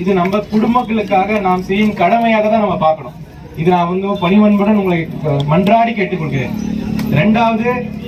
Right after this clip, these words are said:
நம் பிள்ளைங்கள் படிப்பை வந்து நிறுத்துறாங்க. இன்னைக்கு வந்து படிப்புக்கு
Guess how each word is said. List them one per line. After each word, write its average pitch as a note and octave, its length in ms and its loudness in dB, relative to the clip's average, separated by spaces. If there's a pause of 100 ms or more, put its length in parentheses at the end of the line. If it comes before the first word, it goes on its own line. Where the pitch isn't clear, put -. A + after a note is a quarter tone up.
நம் F3+ 180 2
பிள்ளைங்கள் A#3 480 2
படிப்பை A3+ 380 0
வந்து A3 200 0
நிறுத்துறாங்க. E3 420 -2 (580)
இன்னைக்கு F3 280 4
வந்து A3 160 2 (140)
படிப்புக்கு G#3+ 360 -2